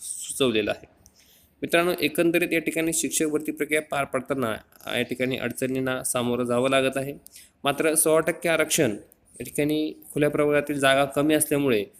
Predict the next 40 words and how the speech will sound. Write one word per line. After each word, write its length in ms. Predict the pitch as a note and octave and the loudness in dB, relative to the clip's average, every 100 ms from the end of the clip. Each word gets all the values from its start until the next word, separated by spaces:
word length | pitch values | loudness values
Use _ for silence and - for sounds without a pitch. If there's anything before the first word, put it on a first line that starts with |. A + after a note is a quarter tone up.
| - | -8
उमेदवारांना 540 | B2+ C#3 C#3 C#3 C#3 C3+ | 0 2 4 4 4 2
त्याचा 240 | C3 C3+ | 0 0
लाभ 300 | B2+ C3 B2+ | 4 4 4
घेता 340 | A#2+ - B2+ B2+ - | -2 -2 -2 -2 -4
येत 140 | C#3 D3+ D3+ | 0 0 2
नाहीये 280 | C#3 A2 G#2 | 2 2 0
मित्रांनो, 320 | G#2+ A#2 A#2 | -2 -2 0
एससी, 200 | A#2 B2 | 0 0
बीसी 200 | A#2 B2+ | -2 -2
प्रवर्गातील. 640 | A#2+ A#2+ A#2+ A#2+ B2 B2+ | 0 0 0 -2 -4 -6
त्यासाठी 340 | C3 C3 C#3+ C#3 | -4 -2 -4 -6
त्या 140 | C#3+ | -6
उमेदवारांचा 500 | C#3 C#3 C#3 C#3 C#3 | -4 -2 -2 -4 -6
मित्रांनो 440 | C3 C#3+ C#3+ B2 A#2 - - - - - | -8 -2 0 0 -4 -10 -20 -20 -12 -2
आक्रोश 420 | B2+ D3+ D3+ D3+ | 0 2 2 2
आहे, 180 | D3 D#3 | 0 -2
असंतोष 560 | C3+ C3 C3+ C3+ C#3+ | 0 0 0 0 0
आहे. 240 | C#3+ C3 C#3 - _ _ _ _ - - - - | 0 -2 -8 -12 _ _ _ _ -20 -20 -20 -12
त्यासाठी 280 | D3 C3+ D3+ | -4 -2 0
मित्रांनो 340 | D3 D3 D3 D3 | 0 0 -2 0
काल 200 | D3 C#3 | 0 2
मोर्चा 400 | C3 B2+ D3+ D3 | 2 2 4 4
आयोजित 200 | C#3+ C#3 | 4 0
केला 260 | - C#3 | 0 0
होता 320 | C3 C3 C3 - | 2 0 -2 -2
शिक्षण 320 | - B2+ - B2+ | -8 -6 -4 -2
आयुक्त 220 | B2+ C3 | -2 -4
कार्यालयासमोर 580 | B2+ B2 B2 - B2+ G2 G#2 _ _ - | 0 2 2 2 0 -4 -8 _ _ -12
सोमवारी. 460 | - B2+ B2+ B2 F#2+ F#2 - - - - - - | -2 2 4 4 2 -4 -14 -20 -18 -16 -18 -4
विशाल 280 | C3+ C3 F3+ | 2 6 6
सोळंकी 340 | F3 F3 F3 F3 | 6 4 4 4
साहेब 220 | F3+ E3+ | 4 4
काय 240 | - D#3+ | 4 4
म्हणतात 240 | E3 D3+ D3 | 6 4 2
बघा 220 | C3+ C3+ | 2 0
मित्रांनो, 300 | C3 C#3 C#3 | 0 0 0
महत्त्वाचं 500 | C#3+ C#3+ D3 E3 E3 | 0 2 0 0 -2
या 60 | |
ठिकाणी 340 | D#3 D3+ D3+ D#3 | -4 -2 0 0
त्यांचं 440 | D3+ D3 D3+ D#3 | -2 -2 -2 -2